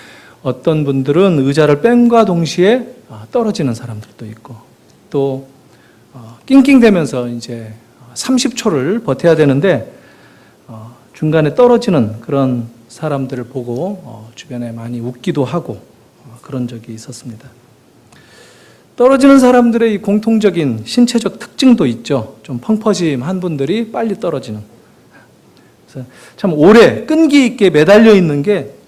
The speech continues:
어, 참 힘들다, 이런 경험들을, 어, 그때, 어, 학생들이 많이 했고, 또 보면서도, 어, 느꼈던 것 같습니다.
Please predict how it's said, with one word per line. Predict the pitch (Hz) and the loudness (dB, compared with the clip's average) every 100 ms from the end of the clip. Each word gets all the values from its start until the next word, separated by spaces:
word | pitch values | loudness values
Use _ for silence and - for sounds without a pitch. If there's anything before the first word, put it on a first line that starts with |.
| _ _ _ - | _ _ _ -20
어, | - | -20
참 | - - 220 | -20 -10 -4
힘들다, | 208 240 240 208 208 139 110 | 0 0 -2 -4 -6 -8 -8
이런 | 175 175 | -6 -4
경험들을, | 147 147 143 131 127 127 220 226 - - _ _ _ _ | -4 -2 -2 -4 -6 -8 -8 -10 -16 -20 _ _ _ _
어, | 123 - _ _ _ _ _ _ _ _ _ _ _ _ _ _ _ | -20 -20 _ _ _ _ _ _ _ _ _ _ _ _ _ _ _
그때, | 135 - 135 120 113 110 _ - | -18 -8 -6 -6 -10 -18 _ -20
어, | 123 | -20
학생들이 | 110 - 175 135 117 | -20 -12 -10 -10 -10
많이 | 117 123 | -10 -10
했고, | 127 - 139 110 110 | -10 -10 -10 -10 -12
또 | 120 113 - | -12 -12 -2
보면서도, | 156 160 170 160 131 190 240 - - _ | 2 4 2 0 -2 0 -2 -6 -20 _
어, | 113 117 | -16 -14
느꼈던 | 120 143 135 127 117 | -10 -10 -8 -6 -8
것 | 110 | -10
같습니다. | 110 - 123 - | -18 -20 -20 -20